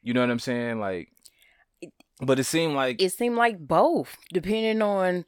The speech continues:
Speaker 1: who you
Speaker 2: who
Speaker 1: talk
Speaker 2: you
Speaker 1: to.
Speaker 2: asking.
Speaker 1: Yeah.
Speaker 2: Some people like, "No, she shouldn't wear it. She didn't earn it." You know, she
Speaker 1: So
Speaker 2: could
Speaker 1: what
Speaker 2: wear the
Speaker 1: about
Speaker 2: pink
Speaker 1: people
Speaker 2: and green, but she can't wear the crest.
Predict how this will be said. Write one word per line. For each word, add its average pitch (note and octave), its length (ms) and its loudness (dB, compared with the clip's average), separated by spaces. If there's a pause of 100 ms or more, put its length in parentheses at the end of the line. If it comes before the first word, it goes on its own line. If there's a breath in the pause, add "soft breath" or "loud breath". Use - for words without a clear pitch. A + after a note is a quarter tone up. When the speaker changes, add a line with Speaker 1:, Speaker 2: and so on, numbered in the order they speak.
Speaker 1:
who F3 180 0
you C#3 140 0
Speaker 2:
who B3+ 160 2
Speaker 1:
talk A#3+ 180 4
Speaker 2:
you A#3 240 2
Speaker 1:
to. - 80 0
Speaker 2:
asking. C#4+ 500 2
Speaker 1:
Yeah. - 460 -2 (460)
Speaker 2:
Some A#3 300 -4
people B3 340 -4
like, G#3 300 -6
"No, F3+ 240 -2
she G3 180 -10
shouldn't G3 360 -6
wear F#3+ 260 0
it. G3 100 -10
She - 140 -12
didn't D#3+ 340 -4
earn E3+ 260 -2
it." E3+ 220 -4 (640)
You F3+ 160 0
know, D3 180 -2
she D#3+ 180 -6
Speaker 1:
So D#3+ 140 4
Speaker 2:
could B2+ 80 2
Speaker 1:
what E3 120 10
Speaker 2:
wear A3 40 8
the A3 60 4
Speaker 1:
about E3+ 180 6
Speaker 2:
pink A#3 140 2
Speaker 1:
people G3 240 -2
Speaker 2:
and A3+ 80 4
green, A3 320 0
but F3+ 120 0
she G3 200 -10
can't F#3+ 340 -6
wear F3 320 -2
the F3+ 140 -8
crest. - 500 -14